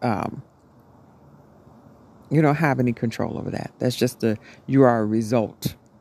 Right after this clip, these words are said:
of these people. So I think that when we do that to each other, we cause harm.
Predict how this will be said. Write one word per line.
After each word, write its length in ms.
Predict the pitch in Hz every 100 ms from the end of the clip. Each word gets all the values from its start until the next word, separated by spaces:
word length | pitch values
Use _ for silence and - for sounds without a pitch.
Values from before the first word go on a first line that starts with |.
| _ _ _ _ -
of 280 | 113 98 -
these 260 | 113 101 -
people. 540 | - 110 - - - - _ - - - - _ - - - - -
So 500 | - 190 175 143 139 - - _ - - _ _ _ - - - - - - - - - - - - -
I 80 | 139
think 360 | 139 165 156 -
that 240 | 143 117 - - - - -
when 220 | 139 139
we 360 | 160 170 170 - - - - - - - 120
do 180 | 156 180
that 220 | 170 139
to 140 | 139
each 180 | 123 -
other, 460 | 120 110 50 50 135 - - - - - - - - - - - - - - - - - - - - -
we 100 | 135
cause 360 | 156 127 110
harm. 400 | - 113 - 131